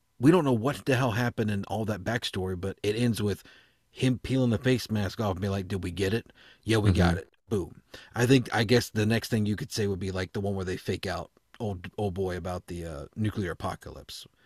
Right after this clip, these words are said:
Speaker 1: Like, that's probably the next easiest thing where they do the interrogation and they make him think the bomb went off or whatever.
Speaker 2: Mm-hmm.
Speaker 1: That's another easy one that pops up as a little part of it. But, like, as a whole, yeah, that sequence is, is probably the, the last time it was super easy for him.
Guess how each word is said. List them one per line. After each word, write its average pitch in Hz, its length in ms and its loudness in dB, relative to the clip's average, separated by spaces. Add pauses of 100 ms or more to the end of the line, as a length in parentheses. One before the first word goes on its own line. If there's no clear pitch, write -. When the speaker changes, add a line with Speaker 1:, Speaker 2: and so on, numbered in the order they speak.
(580)
Speaker 1:
Like, 95 180 -4
that's 104 180 0
probably 101 220 -2
the 95 80 -2
next 98 260 -4
easiest 104 460 -4
thing 87 120 -4
where 87 100 -6
they 92 80 -2
do 95 120 -4
the 95 140 -4
interrogation 92 760 -6
and 87 220 -10
they 101 100 -6
make 92 160 -8
him 90 100 -12
think 92 160 -10
the 95 80 -10
bomb 90 280 -10
went 80 140 -12
off 65 180 -14
or - 60 -12
whatever. 65 360 -16 (300)
Speaker 2:
Mm-hmm. 85 220 0
Speaker 1:
That's 80 160 -2
another 104 240 0
easy 95 240 -2
one 95 100 -2
that 87 100 -8
pops 98 300 -4
up 95 140 -6
as 90 120 -8
a 95 60 -10
little 87 160 -8
part 101 240 -4
of 90 80 -8
it. 92 100 -10
But, 104 60 -6
like, 95 160 -6 (480)
as 120 180 -2
a 107 60 -2
whole, 139 340 2
yeah, 98 340 0
that 110 260 -6
sequence 101 560 -4
is, 92 320 -14
is 98 120 -8
probably 101 360 -6
the, 85 320 -10 (560)
the 98 100 -10
last 107 260 -4
time 107 180 -2
it 95 100 -4
was - 100 -10
super 87 320 -6
easy 82 320 -12
for - 220 -20
him. - 100 -20